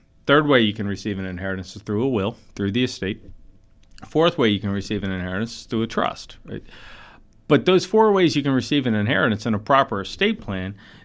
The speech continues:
they're coordinated. They, they make sense as, as an operating system of documents, um, not just one will that says something different than what the beneficiary designations say. That's not a plan. That's a document,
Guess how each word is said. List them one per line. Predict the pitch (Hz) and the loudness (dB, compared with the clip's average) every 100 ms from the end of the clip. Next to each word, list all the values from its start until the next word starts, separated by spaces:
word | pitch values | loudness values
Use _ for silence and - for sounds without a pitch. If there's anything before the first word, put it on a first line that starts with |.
| - | 2
they're | 156 | 4
coordinated. | 156 - - 302 156 95 78 - _ - | 4 -2 -2 0 0 -2 -4 -14 _ -2
They, | 135 156 - | 6 6 4
they | 143 147 | 0 2
make | 170 190 | 2 -4
sense | - - - 214 120 - - | -6 -8 0 0 0 -6 -12
as, | 156 123 120 | -6 -4 -4
as | - 131 113 | -4 -4 -2
an | 117 | -4
operating | - 135 - 131 127 127 117 110 107 - - | 0 -2 0 0 2 2 2 0 -4 -20 -16
system | - - 196 208 208 139 | -10 -2 2 2 0 -6
of | 87 | -6
documents, | 98 82 80 - - - - - - - - | -8 -8 -8 -12 -14 -16 -18 -18 -18 -18 -14
um, | - 110 104 95 98 - | -2 2 2 0 -4 -6
not | 131 143 151 | 0 2 2
just | - 143 - | 0 -2 -2
one | 107 131 127 | -2 -2 0
will | 120 113 | 2 2
that | 101 | 0
says | - 113 | 2 2
something | - 113 104 92 | 0 -2 -4 -2
different | 95 113 110 | 0 0 -2
than | 101 | -2
what | 101 95 | -4 -4
the | 90 | -4
beneficiary | 98 90 120 104 95 87 | -2 -2 -2 -2 -2 -2
designations | 87 82 87 87 85 - - | -2 -4 -4 -4 -6 -10 -8
say. | - 120 | 0 0
That's | 92 110 | 0 -2
not | 151 110 | -4 -6
a | |
plan. | - - 120 87 | -8 -8 -6 -6
That's | 90 87 | -8 -12
a | 85 | -10
document, | 90 90 87 - 87 | -6 -4 -6 -12 -16